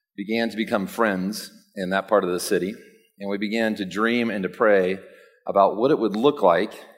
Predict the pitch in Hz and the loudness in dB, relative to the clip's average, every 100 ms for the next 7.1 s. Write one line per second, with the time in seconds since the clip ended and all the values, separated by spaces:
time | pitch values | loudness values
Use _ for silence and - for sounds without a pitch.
0 | _ - - 107 - 104 101 98 - 104 | _ -18 -8 -8 0 2 2 0 2 0
1 | - 101 104 98 95 87 107 95 - 98 | 2 0 2 2 2 -4 -4 -6 -6 -6
2 | 80 - _ _ _ _ _ _ _ - | -8 -18 _ _ _ _ _ _ _ -20
3 | _ 107 107 98 95 92 - - _ - | _ -6 -2 0 -2 -4 -10 -16 _ -20
4 | _ 107 101 120 104 98 107 95 104 104 | _ -10 2 4 6 4 4 4 2 0
5 | - 78 - - - - - - _ - | 0 -6 -6 -16 -16 -14 -16 -20 _ -20
6 | _ _ _ _ _ - 120 117 113 101 | _ _ _ _ _ -10 -4 -2 -2 -4